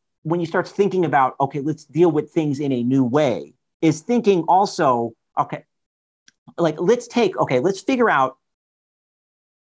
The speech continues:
fifteen different policy ideas." Like, one thought that I've had is, all right, you'd go to each of the different experts who really, you know, not the political experts, like, people who actually know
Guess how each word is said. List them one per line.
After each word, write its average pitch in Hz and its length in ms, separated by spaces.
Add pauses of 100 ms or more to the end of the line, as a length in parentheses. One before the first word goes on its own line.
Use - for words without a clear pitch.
fifteen 226 540
different 165 400
policy 151 480
ideas." 117 560
Like, 127 200 (720)
one 240 260
thought 220 320
that 165 100
I've 156 160
had 127 320
is, 107 280
all 123 100
right, 104 180 (580)
you'd 156 200
go 226 200
to 190 160
each 202 220
of 202 100
the 170 60
different 156 460
experts 120 720 (300)
who 147 120
really, 180 280
you 151 60
know, 127 80
not 175 240
the 143 160 (100)
political 135 420
experts, - 460
like, 117 180
people 185 240
who 151 100
actually 139 240
know 120 420